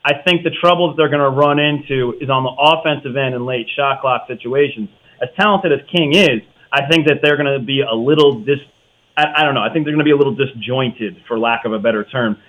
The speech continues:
And then I think if we pay attention to one or two other games, I, I, I think that if Harvard, you mentioned Harvard, if Harvard's healthy, and that's a big if with Towns and Aiken, their two best players,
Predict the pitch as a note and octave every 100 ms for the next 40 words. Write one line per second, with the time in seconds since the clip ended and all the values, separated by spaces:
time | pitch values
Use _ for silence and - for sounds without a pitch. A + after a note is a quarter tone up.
0 | _ - F3+ F#3+ F#3+ D#4 F4+ C4 A3+ G3
1 | F#3+ D#3 D#3 D3 D#3 D3+ C#3 C#3+ D#3+ E3+
2 | F3 F3 E3+ _ _ _ F3 - F3+ -
3 | F#3 - E4 - G#3+ F#3 - - _ _
4 | _ F#3+ A3+ - - - - D3+ F#3 F3
5 | C3+ B2+ E3+ E3+ C3+ A#2 A#2 F#3 - G#3+
6 | A#3 F3+ - - C3+ D3 - E3+ E3 E3
7 | _ _ _ _ _ _ _ C#3 D#3+ E3
8 | C#3 C#3 D#3+ D3+ D3 D3 - - C3+ B2+
9 | D3 C#3+ C#3+ C3+ C3 C#3 C#3 C3 B2 C3+
10 | C3 B2+ - C#3 B2+